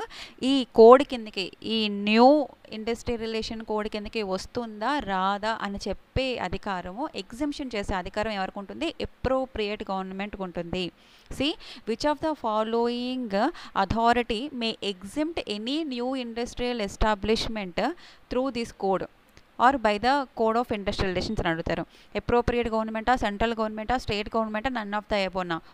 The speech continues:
or any tribunal అని అడగొచ్చు. ఓకేనా? Appropriate government ఇక్కడ మీరు selection చేయాల్సిన answer.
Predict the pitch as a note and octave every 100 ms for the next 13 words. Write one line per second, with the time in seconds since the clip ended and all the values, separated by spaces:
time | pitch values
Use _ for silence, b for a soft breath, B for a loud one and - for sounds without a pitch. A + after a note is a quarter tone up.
0 | B C#4+ - G#3+ A3+ B3 - - - -
1 | G3 A3+ A3+ A3 G#3 G#3 F#3 F3 - -
2 | - G#3+ F#4 A#4+ A#4+ A3 - D4 C#4 A#3+
3 | A#3 G#3 G3 G3 G#3+ B3 - - G#3 G#3+
4 | G#3+ G#3+ E4 C5 B B - G3 - G#3+
5 | G3 F#3+ A#3+ F#3+ E3+ E3+